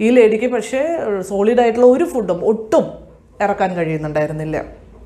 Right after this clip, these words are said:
ഈ, ഇവർക്കും ഞാൻ ഇവരോട് പ്രിസ്ക്രൈബ് ചെയ്തു. കാരണം എന്താ വെച്ച് കഴിഞ്ഞാൽ ഇവർക്കും നെർവിൻ്റെ ഇൻവോൾവ്മെന്റ് ഉണ്ടാവും, അതുകൊണ്ട് തന്നെ നിങ്ങൾ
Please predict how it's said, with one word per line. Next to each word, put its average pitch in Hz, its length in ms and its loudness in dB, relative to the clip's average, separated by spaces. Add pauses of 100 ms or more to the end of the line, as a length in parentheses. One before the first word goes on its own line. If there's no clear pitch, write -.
(1300)
ഈ, 208 140 4
ഇവർക്കും 240 520 2
ഞാൻ 233 220 0
ഇവരോട് 214 280 0
പ്രിസ്ക്രൈബ് 208 420 -2
ചെയ്തു. 202 200 0
കാരണം 196 260 -2
എന്താ 202 160 -2
വെച്ച് 196 160 -2
കഴിഞ്ഞാൽ 208 200 -2
ഇവർക്കും 220 400 -2
നെർവിൻ്റെ 196 400 -2
ഇൻവോൾവ്മെന്റ് 185 680 -2
ഉണ്ടാവും, 185 420 0
അതുകൊണ്ട് 185 400 -2
തന്നെ 185 160 -2
നിങ്ങൾ 196 440 -2